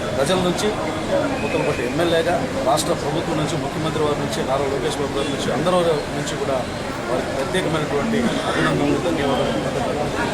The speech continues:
ఆపరేషన్ సింధూర్.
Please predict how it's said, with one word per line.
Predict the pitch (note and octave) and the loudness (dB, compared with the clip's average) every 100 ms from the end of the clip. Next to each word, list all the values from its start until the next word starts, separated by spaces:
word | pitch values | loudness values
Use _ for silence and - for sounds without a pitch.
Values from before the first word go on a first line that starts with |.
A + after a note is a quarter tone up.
| - - - - G3+ - - - - - E3+ - - | -2 -2 -2 -2 -4 -4 -4 -4 -4 -4 -4 -6 -2
ఆపరేషన్ | A3+ G#3+ G3+ F#3+ F#3 | 0 0 -4 -4 -6
సింధూర్. | - F3+ F#3+ | -4 -4 -2